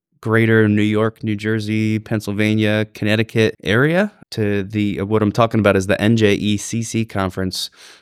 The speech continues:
where Geis and I will do that exact flagship Throwdown presentation. Uh, and if you haven't figured it out by now, that's our, our favorite one to do. It's the most popular one that we do. And, um, it's, it's gonna be exciting as always. I think we're doing two of 'em this year, if I recall correctly.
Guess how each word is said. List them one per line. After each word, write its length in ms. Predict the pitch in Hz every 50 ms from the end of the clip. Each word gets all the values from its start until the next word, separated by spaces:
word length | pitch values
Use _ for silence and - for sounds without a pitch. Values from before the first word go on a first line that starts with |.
| _ _
where 140 | - 92 95
Geis 280 | 95 98 95 95 - -
and 80 | 101
I 60 | 95
will 140 | 92 92 95
do 400 | 92 95 101 98 98 98 95 92
that 320 | - - 98 92 90 90 -
exact 560 | - 95 95 92 98 92 92 92 - - - -
flagship 680 | - - 101 95 92 92 - - - 92 87 - - -
Throwdown 640 | - - - 98 95 92 92 92 90 90 90 -
presentation. 800 | - - - 92 92 90 87 - 92 92 92 - - 92 92 92 - - - - - - - - _ - -
Uh, 320 | - 90 87 90 87 82 -
and 320 | - 90 90 90 87 87
if 140 | - 95 -
you 80 | 104 123
haven't 160 | 151 156 175
figured 240 | - - 160 160 151
it 40 | 143
out 140 | 147 127
by 120 | - 110 98
now, 180 | 95 90 92
that's 240 | 92 92 92 - -
our, 160 | 98 95 95 -
our 100 | 92 95
favorite 340 | - - 156 160 156 156 143
one 120 | 147 143
to 80 | 131 117
do. 220 | 107 123 123 120
It's 140 | 117 113 -
the 80 | -
most 200 | 107 101 98 -
popular 480 | - - 107 107 110 - 113 104 101 95
one 280 | 98 92 92 92 95 92
that 120 | 82 80
we 140 | 98 95 90
do. 340 | 92 92 92 90 87 90 - _ _ - - - _ _ _ - -
And, 260 | - 87 87 87 85
um, 340 | 87 87 85 87 85 - - -
it's, 300 | - 95 - - - -
it's 180 | - 98 - -
gonna 220 | - 95 95 92
be 240 | 90 92 92 92 -
exciting 580 | 87 - - - - 98 95 95 95 92 - -
as 140 | 92 95
always. 280 | 95 98 107 104 95 92
I 60 | 95 92
think 160 | - 113 113
we're 120 | 120 117
doing 240 | 104 107 101 98 92
two 220 | - - 131 151
of 120 | 151 123 107
'em 300 | 98 92 92 92 92 -
this 380 | - 92 92 98 95 - - -
year, 180 | 87 85 82 87
if 140 | 92 - 92
I 80 | 90
recall 540 | 90 90 92 92 - - - - 87 87 98
correctly. 680 | - - - - - - - - - - - 107 117